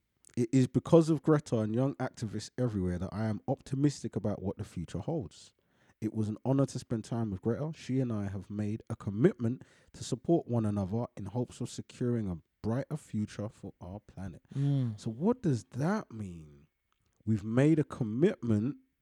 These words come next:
Speaker 1: to support one another.
Speaker 2: They struck some deal. There must be some sort of deal or where she's talking. So
Speaker 1: Hmm.
Speaker 2: typical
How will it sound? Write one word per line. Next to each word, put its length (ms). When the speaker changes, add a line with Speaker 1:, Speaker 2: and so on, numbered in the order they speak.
Speaker 1:
to 140
support 580
one 220
another. 500
Speaker 2:
They 80
struck 340
some 200
deal. 280
There 100
must 180
be 80
some 240
sort 200
of 100
deal 220
or 320
where 280
she's 140
talking. 560
So 300
Speaker 1:
Hmm. 240
Speaker 2:
typical 440